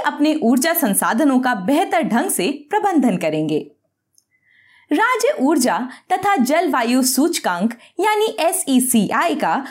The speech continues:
उद्देश्य छह मानकों पर राज्यों और यूटीज की रैंकिंग करना है।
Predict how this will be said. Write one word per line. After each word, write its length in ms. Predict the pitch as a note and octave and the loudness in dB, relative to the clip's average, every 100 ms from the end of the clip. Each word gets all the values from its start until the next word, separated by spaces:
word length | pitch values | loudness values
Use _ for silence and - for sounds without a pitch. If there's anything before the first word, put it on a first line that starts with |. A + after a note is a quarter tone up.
| - - | -18 -6
उद्देश्य 560 | F4+ D4+ F4 F#4 F4+ F#4+ | -2 0 0 -2 0 -2
छह 340 | F#4+ - E4+ F4+ | -2 -2 0 2
मानकों 520 | B3+ G3 A#3 A#3 A#3 | 2 2 0 0 -2
पर 180 | A#3 A#3 | 0 -2
राज्यों 460 | F#3+ G3+ B3 C#4 C#4+ | 0 -2 0 0 2
और 200 | G#3+ F3 | 0 0
यूटीज 420 | F#3+ C4+ C#4+ C#4 | 0 0 2 0
की 160 | A3 F3+ | 0 -2
रैंकिंग 420 | F#3+ F#3+ F#3+ E3 | -2 -2 -4 -2
करना 260 | D#3 D#3 | -2 -2
है। 180 | E3 F3 | -2 -4